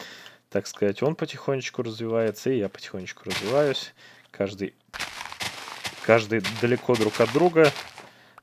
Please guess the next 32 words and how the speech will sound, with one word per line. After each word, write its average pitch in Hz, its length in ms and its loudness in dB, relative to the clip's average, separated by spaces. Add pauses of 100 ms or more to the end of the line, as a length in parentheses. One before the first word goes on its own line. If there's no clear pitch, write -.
Ну, 165 180 0
естественно, 120 580 2
развитие 113 420 2
будет 101 320 -4
не 123 100 -2
на 101 120 -4
скорость, 156 520 0
то 101 120 -4
есть 92 140 -6
просто 123 500 0 (1700)
я 107 180 2
сказал, 107 400 -2
что - 200 -6
у 104 40 -2
меня 107 200 -2
есть 107 180 -2
вот 101 140 -8
такой-то, 107 560 0 (840)
такая-то 113 460 2
сборочка. 113 720 2 (840)
Он 123 200 -8
решил 110 360 -4
ее 107 140 -2
попробовать. 98 640 -4 (200)
Как 101 200 -10
долго 104 260 -2
будет 101 320 -6
играть, 101 300 -4
не 101 100 -4
знаю, 120 280 -2
может 101 280 -8
быть, 98 240 -12